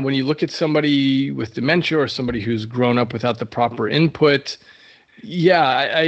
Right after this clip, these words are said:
agree with you. There, there's always this intuition we have about, "Oh, if we could just say something and reach them, surely they're gonna just say, 'Hey, I, y-,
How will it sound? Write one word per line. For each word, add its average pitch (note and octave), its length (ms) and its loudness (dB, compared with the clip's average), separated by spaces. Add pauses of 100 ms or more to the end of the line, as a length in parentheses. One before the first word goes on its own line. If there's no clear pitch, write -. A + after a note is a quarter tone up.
agree F#3 200 0
with D#3+ 160 -6
you. C#3 100 2
There, C#3 200 0
there's C#3+ 240 0
always F3 300 4
this C#3 160 -6
intuition E3 440 2
we C#3+ 80 2
have B2 420 -2
about, A#2+ 360 -2 (380)
"Oh, E3+ 200 0
if D3+ 140 -4
we D#3+ 100 0
could C#3+ 160 -2
just - 460 -2 (420)
say F#3+ 220 4
something D#3+ 400 0
and C3+ 100 0
reach F3+ 300 2
them, D3 240 2
surely G#3 480 4
they're C#3 340 0
gonna C3+ 240 -4 (100)
just C3+ 120 -6
say, B2+ 260 0
'Hey, C#3 500 0
I, B2 100 -4 (380)
y-, D#3 140 -12